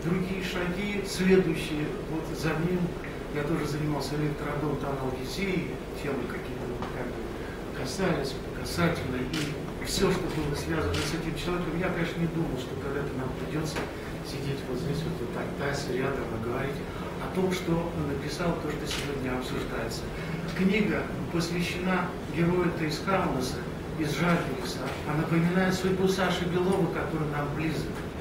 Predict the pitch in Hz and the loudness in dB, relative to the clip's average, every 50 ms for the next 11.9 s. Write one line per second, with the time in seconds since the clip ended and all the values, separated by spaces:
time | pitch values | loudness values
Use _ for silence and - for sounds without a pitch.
0 | - - - 156 151 151 156 147 - 156 180 175 175 175 165 160 165 165 - 165 | -6 -4 -2 0 2 2 2 0 0 0 2 2 4 4 4 4 4 2 0 0
1 | 156 - 170 160 156 165 160 156 156 156 147 147 139 - - - - - - - | -2 -2 -2 -2 0 0 0 0 0 0 -2 -2 -2 -4 -6 -6 -6 -6 -6 -6
2 | - - - - - - 202 185 165 - - - - - - - - - - - | -6 -4 -2 -2 2 4 4 4 4 4 2 0 -2 -2 -2 -2 -2 -4 -4 -4
3 | - - 151 156 160 160 160 170 165 - - 170 170 170 175 180 175 - - 160 | -4 -2 -2 0 0 2 2 2 2 2 2 2 4 4 4 4 2 2 0 0
4 | 147 147 - - - 165 - 170 185 185 160 170 - - - - 175 170 - - | -2 -2 -2 -2 -2 -2 -2 0 0 0 0 0 -2 -4 -4 -4 -2 -2 -2 -2
5 | - 165 - - - 170 - 175 170 170 170 - - - 147 131 135 - - - | -2 -4 -4 -2 -4 -2 0 2 2 2 2 0 0 -2 -2 -2 -2 -4 -4 -6
6 | - - - - 156 143 156 170 170 170 170 165 - - - - - - - - | -6 -6 -6 -4 -2 0 0 2 2 2 2 2 2 0 -4 -6 -6 -6 -6 -6
7 | - - - - - - - - - - - 165 170 175 170 160 160 147 147 - | -6 -6 -6 -6 -6 -6 -6 -6 -4 -2 2 2 2 2 2 0 0 -2 -2 -2
8 | - - - - 127 147 165 151 147 151 180 196 190 180 - - - - - - | -4 -4 -4 -4 0 0 0 2 4 4 6 6 8 6 6 4 2 0 0 -2
9 | - - - - - - - - - - - 156 151 151 151 156 151 156 160 170 | -4 -6 -8 -8 -8 -6 -6 -6 -6 -6 -2 -2 0 0 2 0 2 2 2 2
10 | - - 190 185 - - 175 156 143 135 135 160 185 185 175 - - - 143 151 | 4 4 4 4 4 4 2 0 0 -2 0 0 2 2 2 0 -2 0 0 0
11 | - - 147 156 165 190 190 - 156 147 139 131 123 - - 156 151 | 0 0 0 0 2 4 4 4 2 0 0 0 -2 -2 -2 -2 -2